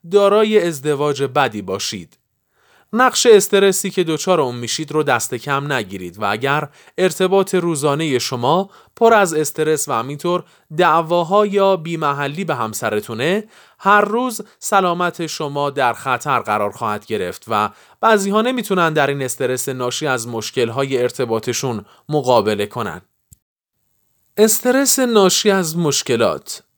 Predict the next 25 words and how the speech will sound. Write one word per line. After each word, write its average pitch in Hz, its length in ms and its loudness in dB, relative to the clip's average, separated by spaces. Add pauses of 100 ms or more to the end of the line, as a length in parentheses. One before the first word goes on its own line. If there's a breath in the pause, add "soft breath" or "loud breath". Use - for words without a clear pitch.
به 226 140 2
طور 294 260 4
مثال، 190 540 4 (300 soft breath)
در 202 180 4
مواردی 202 600 2
که 185 160 -6
یکی 214 360 -4
از 190 220 0
طرفین 170 600 2
بدون 202 300 2
احساس 170 520 0
همدلی 147 500 -2
نسبت 131 440 0
به 117 100 -2
همسرش 117 580 -2
هست 113 400 -2 (360 loud breath)
یا 247 160 6
خشونت 202 600 0
جسمی 165 480 -2
نسبت 139 460 0
به 123 60 -6
اون 117 160 -2
انجام 104 360 -2
می‌ده، 117 360 -2
ولی 151 420 -2